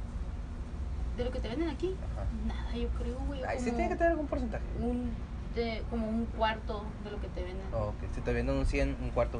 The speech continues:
Speaker 2: ¿tú crees que es perico
Speaker 1: Simón,
Speaker 2: lo demás?
Speaker 1: para mí,
Speaker 2: Ah, ok.
Speaker 1: ajá. Tan
Speaker 2: Ah,
Speaker 1: así
Speaker 2: ok,
Speaker 1: de
Speaker 2: ok,
Speaker 1: culero.
Speaker 2: ok. Estamos avanzando.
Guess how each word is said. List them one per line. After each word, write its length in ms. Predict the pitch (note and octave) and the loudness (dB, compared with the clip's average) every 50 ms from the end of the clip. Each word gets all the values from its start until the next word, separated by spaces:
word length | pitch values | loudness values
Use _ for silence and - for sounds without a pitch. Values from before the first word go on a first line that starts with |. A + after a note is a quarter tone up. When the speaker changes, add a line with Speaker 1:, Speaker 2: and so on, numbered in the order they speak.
| A#2 - | -2 -2
Speaker 2:
¿tú 80 | A2+ - | -2 -2
crees 180 | A2+ A2 G#2 | -2 -2 -4
que 60 | - - | -4 -4
es 60 | - | -2
perico 200 | - A2+ A#2 - | -2 0 0 0
Speaker 1:
Simón, 80 | - A2+ | 0 0
Speaker 2:
lo 60 | - - G3 G3+ | 0 0 2 2
demás? 60 | - - - | 4 6 6
Speaker 1:
para 200 | G#3+ G#3+ G#3 G3 | 6 6 4 4
mí, 160 | G3 G3 F#3+ G3 | 2 0 0 2
Speaker 2:
Ah, 60 | F#3+ | 2
ok. 140 | F#3+ - - | 4 4 4
Speaker 1:
ajá. 280 | G3 G3 G3+ C4+ C#4+ C#4 - - - - - - - - - - - - - - - - - - - - - - - - - - - - - | 4 4 2 2 2 2 2 0 0 0 0 0 0 0 0 0 0 2 2 4 6 8 8 10 10 10 10 10 6 4 4 6 8 8 8
Tan 140 | - - - | 8 8 8
Speaker 2:
Ah, 40 | G3+ | 8
Speaker 1:
así 200 | - - - F#3+ | 6 6 6 4
Speaker 2:
ok, 40 | F#3+ | 2
Speaker 1:
de 60 | G3 | 2
Speaker 2:
ok, 80 | F#3+ - | 2 0
Speaker 1:
culero. 300 | F3 E3+ F3 E3+ E3 - | 0 0 0 0 -2 -2
Speaker 2:
ok. 60 | - - - - - - - - - - - - - - - - - - - - - - - - - - - - - - - - - - - - - | 0 0 0 0 -2 -2 -4 -2 0 0 0 -2 -2 -4 -2 -2 -2 -2 -2 -4 -4 -2 -2 -2 -2 -2 -2 -2 -2 -4 -4 -4 -4 -4 -4 -4 -4
Estamos 260 | - E2+ F2+ F#2+ - | -4 -4 -4 -2 -2
avanzando. 480 | G2 F#2 F2 - G2+ A2 C3 C#3 C#3+ | -2 -2 -2 -2 -2 -2 -2 -2 -2